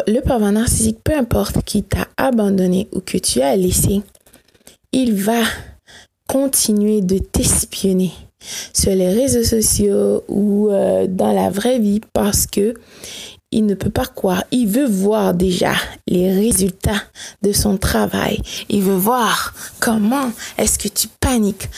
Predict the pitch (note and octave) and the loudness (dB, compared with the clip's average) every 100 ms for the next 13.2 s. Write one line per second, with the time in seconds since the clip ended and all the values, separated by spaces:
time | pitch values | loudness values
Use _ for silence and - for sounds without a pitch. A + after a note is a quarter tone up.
0 | - - - - A#3+ A#3 C4+ D#4 A3 G#3+ | -10 -10 -6 -2 2 2 2 2 2 0
1 | - A3+ A3+ - A3+ A#3 A3+ - C4 C#4 | 0 -2 0 0 2 2 0 2 2 2
2 | G#3 F#3 G#3 G3+ - - C#4+ A3 F#3 F4+ | 0 0 0 0 0 2 2 0 0 -2
3 | C4 - F3+ F#3 - - E3 - G3 - | -2 -4 -4 -2 -2 0 -2 -2 -2 0
4 | - - F#4+ A3+ - - - - - G#3 | 2 2 0 -2 -6 -16 -16 -8 -2 -2
5 | - G#3 - - B3+ A#3 G#3 G3 - - | -2 -4 -4 -2 0 2 2 2 0 0
6 | B3+ - F#3 F#3 F#3 - G#3 - C#4+ - | 0 0 2 2 0 0 -2 -2 -4 -2
7 | G3+ G3 G3+ G#3 - - - - - - | -4 0 -2 -2 -6 -18 -16 -14 -8 -2
8 | - C4 F#3+ F3+ F3 - - _ - F3+ | 0 2 0 -2 -6 -14 -20 _ -8 -4
9 | - C#4 - - _ _ _ _ - _ | -2 -2 -6 -14 _ _ _ _ -20 _
10 | A3 A#3 G#3 A3+ - - _ _ _ C4+ | 0 2 0 -2 -4 -6 _ _ _ -2
11 | C4 G3 - - - - - - - - | 0 -2 -2 -2 -6 -6 -14 -16 -16 -6
12 | G3+ F#3 F3+ - - A3+ G#3 G3 F#3 G3 | -4 -2 -4 -6 -2 2 2 2 2 2
13 | F#3 F#3 | 2 0